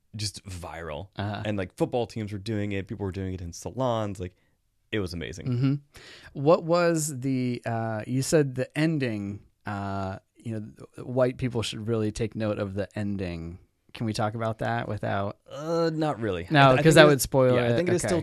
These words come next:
Speaker 1: too soon.
Speaker 2: We'll talk afterwards. Yeah.
Speaker 1: Um,
Speaker 2: What, what exactly you wanted? What,
Speaker 1: Mm-hmm.
Speaker 2: what do you think people should take away from that?
Speaker 1: I,
Speaker 2: Yeah.
Speaker 1: I mean, the main thing that I said in that review, if you wanna listen and go back a few episodes, or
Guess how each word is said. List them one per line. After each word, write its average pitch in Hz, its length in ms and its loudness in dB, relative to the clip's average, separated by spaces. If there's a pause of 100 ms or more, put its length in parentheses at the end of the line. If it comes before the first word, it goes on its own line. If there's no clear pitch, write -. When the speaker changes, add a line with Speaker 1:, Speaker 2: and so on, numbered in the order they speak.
Speaker 1:
too 143 200 -4
soon. 80 300 -6
Speaker 2:
We'll 123 120 -2
talk 98 240 -2
afterwards. 92 560 -8
Yeah. 92 260 -2
Speaker 1:
Um, 85 60 -4
Speaker 2:
What, - 200 -2
what 110 180 -2
exactly 101 440 -4
you 95 120 -6
wanted? 95 380 -8 (280)
What, 123 200 -2
Speaker 1:
Mm-hmm. 143 160 2
Speaker 2:
what 160 80 4
do 156 40 6
you 135 80 2
think 120 300 -4
people 107 180 -6
should 95 140 -10
take 101 160 -8
away 98 160 -8
from 101 180 -12
that? 101 240 -12 (100)
Speaker 1:
I, 113 80 -4
Speaker 2:
Yeah. 127 120 -6
Speaker 1:
I - 20 -4
mean, 165 160 0
the 160 80 -2
main 208 160 -4
thing 160 160 -4
that 110 80 -2
I 104 60 -2
said 117 220 -6
in 107 60 -6
that 120 200 -6
review, 90 320 -4
if - 120 -10
you 117 40 -6
wanna 110 140 -6
listen 104 260 -6
and 87 80 -6
go 90 100 -4
back 95 240 -8
a - 40 -20
few 113 140 -6
episodes, 95 520 -8
or 85 220 -10